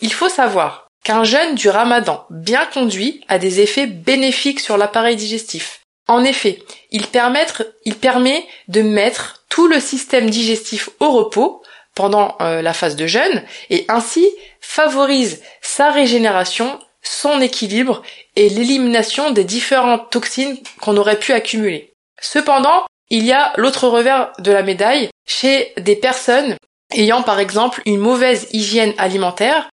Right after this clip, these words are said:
Dans ces cas-là, des troubles digestifs peuvent apparaître. L'appareil digestif va être perturbé du fait, par exemple, d'une alimentation trop riche à la rupture du jeûne, donc au ftour, et à un sommeil de mauvaise qualité et moins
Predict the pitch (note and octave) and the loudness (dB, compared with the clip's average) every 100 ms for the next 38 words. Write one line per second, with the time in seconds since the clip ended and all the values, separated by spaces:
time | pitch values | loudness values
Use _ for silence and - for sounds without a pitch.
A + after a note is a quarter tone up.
0 | _ F3 D4+ F#4+ D#4+ B3+ G3+ G#3 F4 - | _ -2 0 0 -2 0 2 2 0 -8
1 | _ F3 B3+ - E4+ C#4+ G#3 G3 E4+ C4+ | _ -2 -2 0 -2 2 0 0 0 0
2 | - C#4 E4 - - _ _ C4+ C4+ B3 | 0 -2 -2 -4 -16 _ _ 0 2 2
3 | B3 G3 C#3+ - - - _ _ - A3+ | 0 -2 -4 -10 -16 -20 _ _ -6 -2
4 | C#4+ D#4+ G4 F4+ C#4 C4+ C4+ - E4 - | 0 2 2 0 0 0 -2 -4 -6 -2
5 | G#3+ G3+ G3+ - - _ - G#3+ - G#3 | 0 0 0 -8 -16 _ -6 -4 -2 0
6 | G3+ D#4+ A4 - - - G#3 A3 - B3 | 2 0 0 -6 -20 -10 -6 -4 0 0
7 | A#3 - _ G#3 G3 G3 A3+ G#3 G3+ F3 | 0 -6 _ -2 0 0 0 0 -4 -2
8 | F#3+ G3 G3 G3 G3 F#3+ A3 G3+ - - | 0 0 0 0 -2 -2 -4 -6 -10 -10
9 | - G3 G3 A3+ F#4 - - - F#3 F3+ | -2 2 4 4 2 0 -6 -4 0 2
10 | F3 F3+ - F#3 E3+ - D#3+ F3 G3 D4+ | 0 -2 -4 -4 -6 -16 -10 -4 0 0
11 | D#4 E3+ - D#3+ - A#3+ E4 G4+ - _ | -2 -6 -8 -12 -4 0 2 0 -4 _
12 | - D4 G4+ - - - G3 G#3+ G#3+ C#4 | 2 4 4 0 -10 -2 0 0 0 0
13 | C#4 D#4+ D#4+ F#3 G#3 A3 C4+ D4 D4 A#3+ | 2 2 0 2 2 2 2 0 0 -2
14 | A3+ A3 D#4+ E4+ G3+ G3 A3 C4+ E4 | -2 0 -2 0 0 0 2 2 0